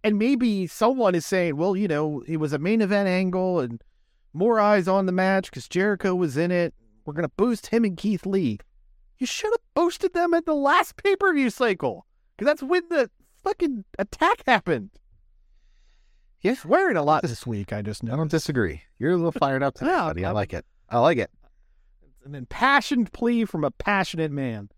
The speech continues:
Speaker 1: Um, and I, I just look at that and I go, you know, okay, so what, what are we even doing here? Or, like, shouldn't his issue be with Darby? Maybe that, you know, uh, not that I think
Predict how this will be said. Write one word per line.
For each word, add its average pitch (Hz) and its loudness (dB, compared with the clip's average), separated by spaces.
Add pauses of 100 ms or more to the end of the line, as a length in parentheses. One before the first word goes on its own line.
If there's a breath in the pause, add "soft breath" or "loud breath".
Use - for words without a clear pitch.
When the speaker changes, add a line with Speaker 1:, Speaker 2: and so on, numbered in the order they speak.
(480)
Speaker 1:
Um, 147 0 (840)
and 196 -4
I, 214 2
I 220 4
just 254 -4
look 294 0
at 277 -2
that 269 2
and 269 0
I 269 0
go, 269 -2
you 240 -4
know, 240 -6 (280)
okay, 226 -2
so 196 -6 (680)
what, 202 -2
what 247 2
are 269 0
we 269 2
even 220 0
doing 180 0
here? 107 -10 (380)
Or, 143 -2
like, 160 2 (280)
shouldn't 185 -2
his 175 -2 (240)
issue 190 0
be 202 -2
with 180 -2
Darby? 220 2 (400)
Maybe 202 0 (220)
that, 131 2 (140)
you 135 -2
know, 113 -4
uh, 120 -6
not 139 -2
that 143 0
I 127 0
think - -4